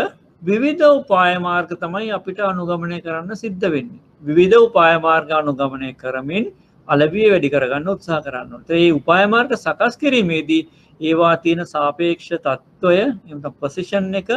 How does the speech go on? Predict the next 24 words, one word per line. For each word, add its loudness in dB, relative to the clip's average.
වෙළඳපළ 0
තුල -4
හඳුනා 0
ගන්න -4
ඕනේ. -4
ඒකට -4
තමයි -4
බී -2
සී -8
ජී -4
මැට්‍රික්ස් -10
එක -6
තියෙන්නේ. -16
මේකම -4
තමයි. 0
අර -6
මං 2
ඉස්සෙල්ලා 0
කිව්වා 4
වගේ 2
ඉහළ 4
වෙළඳපොළ 0
කොටසත් -6
ඉහළ 0